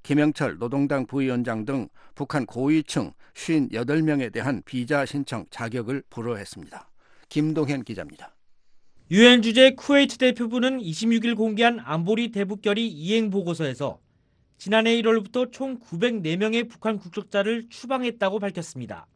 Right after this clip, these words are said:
Speaker 2: 이 같은 수치는 그동안 쿠웨이트에서 일한 전체 북한 국적자의 절반이 넘는다고 쿠웨이트 정부는 강조했습니다.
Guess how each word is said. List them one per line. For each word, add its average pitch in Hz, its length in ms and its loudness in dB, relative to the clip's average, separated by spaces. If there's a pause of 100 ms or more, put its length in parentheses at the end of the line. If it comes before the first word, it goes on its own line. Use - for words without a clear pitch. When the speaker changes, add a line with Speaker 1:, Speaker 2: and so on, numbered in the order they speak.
(400)
Speaker 2:
이 185 120 -6
같은 254 340 0
수치는 - 560 -6
그동안 233 400 -2
쿠웨이트에서 277 600 -6
일한 247 340 -4
전체 175 380 -4
북한 226 340 -6
국적자의 220 680 -4
절반이 180 480 0
넘는다고 196 640 -4
쿠웨이트 254 360 -8
정부는 202 440 -6
강조했습니다. 135 800 -8